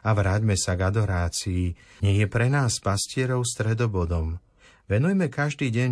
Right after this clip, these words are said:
čas dôvernému vzťahu s Ježišom dobrým pastierom pred svetostánkom. Adorujme. Nech je cirkev adorovateľkou. V každej diecéze, v každej farnosti, v každom spoločenstve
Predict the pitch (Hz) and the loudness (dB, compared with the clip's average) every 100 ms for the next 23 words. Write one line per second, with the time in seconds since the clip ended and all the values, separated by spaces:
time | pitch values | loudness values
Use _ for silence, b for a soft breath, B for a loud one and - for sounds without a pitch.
0 | 120 117 123 123 107 101 107 123 123 131 | 0 0 0 -2 -2 -2 0 0 0 0
1 | 127 110 - - 117 117 101 98 98 117 | 0 0 -2 -2 0 2 2 0 0 0
2 | - 107 113 113 104 85 98 98 - 117 | 0 0 0 0 0 0 0 -2 -4 -2
3 | 113 113 113 120 B - 110 107 - 104 | 0 2 0 -2 B -4 -2 -2 -2 -2
4 | 117 113 - 90 85 82 - 80 71 _ | -2 -2 -2 -2 -2 -2 -4 -6 -8 _
5 | B B B 107 120 117 95 85 80 82 | B B B 0 2 2 2 0 -2 -6
6 | B B B - 123 127 123 131 120 131 | B B B -2 0 2 0 -4 -2 -2
7 | 120 - 107 131 110 90 85 90 85 - | -2 -2 -2 0 0 0 -2 -4 -6 -6
8 | 92 87 85 - _ _ - 117 127 127 | -4 -4 -8 -16 _ _ 0 0 2 0
9 | 123 117 123 120 - 92 85 78 - 127 | 0 0 0 0 0 -2 0 -2 0 0
10 | 123 131 120 - 113 110 107 95 - 90 | 0 0 0 0 0 2 2 0 -4 -6
11 | - 123 131 123 117 - 131 123 - 95 | 0 0 2 0 0 -2 0 0 0 0
12 | 87 - 95 | 0 -2 0